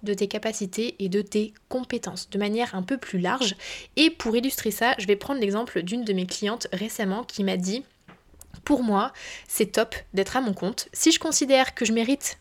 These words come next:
de recevoir de l'argent pour ce que j'ai fait, alors je vais facturer. Ou au contraire, si je considère que je n'ai pas été à la hauteur, alors je ne facture pas. » Donc, j'avoue, quand ma cliente m'a sorti cette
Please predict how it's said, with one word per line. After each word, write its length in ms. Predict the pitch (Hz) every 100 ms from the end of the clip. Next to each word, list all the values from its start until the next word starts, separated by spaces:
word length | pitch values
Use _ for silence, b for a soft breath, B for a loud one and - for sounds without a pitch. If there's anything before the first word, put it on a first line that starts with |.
| _
de 140 | 190 196
recevoir 640 | 226 - 220 208 208 -
de 140 | 190 202
l'argent 320 | 202 202 208
pour 200 | 208 185
ce 60 | -
que 120 | 214
j'ai 160 | 185
fait, 280 | 185 285 381 B B B
alors 400 | 226 214 196 - - -
je 140 | 190
vais 80 | 202
facturer. 580 | 196 196 - 214 285 - B B B -
Ou 140 | 330
au 80 | 330
contraire, 500 | 277 214 - 320 285 -
si 220 | - 311
je 80 | 330
considère 520 | - 294 262 247 247
que 100 | -
je 80 | 196
n'ai 100 | 196
pas 180 | 190 277
été 240 | 254 247
à 60 | 202
la 140 | 190
hauteur, 540 | 220 - 185 - - - -
alors 440 | 214 190 220 - - -
je 180 | 185 233
ne 140 | 208
facture 560 | 180 233 - - 202 -
pas. » 300 | - 180 - B B B B _
Donc, 520 | 202 220 202 - - - _ _ _ -
j'avoue, 560 | - 262 208 240 359 B B B _ -
quand 460 | 285 294 - - - _ 208
ma 160 | 240
cliente 600 | - 277 233 214 220 - -
m'a 160 | 185
sorti 580 | 202 339 330 - 269 269 -
cette 420 | - 196 -